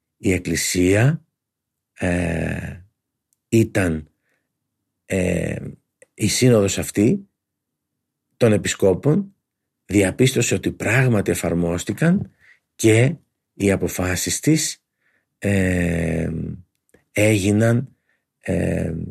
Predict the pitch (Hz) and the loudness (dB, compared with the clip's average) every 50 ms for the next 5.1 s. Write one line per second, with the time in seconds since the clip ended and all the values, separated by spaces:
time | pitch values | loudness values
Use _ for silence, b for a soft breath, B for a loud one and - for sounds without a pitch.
0 | - _ - - 90 98 98 - - 107 107 104 104 98 - - 113 113 113 113 | -14 _ -12 -4 -2 0 0 0 2 0 2 0 0 0 -2 0 0 0 0 -2
1 | 117 - _ _ _ _ 101 90 - - - - 135 131 123 95 80 82 78 73 | -4 -10 _ _ _ _ -4 -4 -4 -2 2 4 6 6 6 4 2 -2 -4 -6
2 | - _ _ _ _ _ _ _ _ _ _ _ _ _ _ _ _ - 92 90 | -10 _ _ _ _ _ _ _ _ _ _ _ _ _ _ _ _ -2 0 0
3 | 87 85 80 - - - - - - - _ - - - 107 - - 85 85 - | 2 0 -2 -6 -8 -8 -10 -10 -10 -12 _ -8 -4 -4 -4 -2 -2 -4 -2 0
4 | - 92 85 76 - - 87 - 90 82 - - 90 82 80 80 78 76 73 73 | 0 -2 -2 -2 -2 -4 -4 -4 -4 -6 -4 -4 -2 -2 -2 -2 -2 -4 -6 -10
5 | - | -14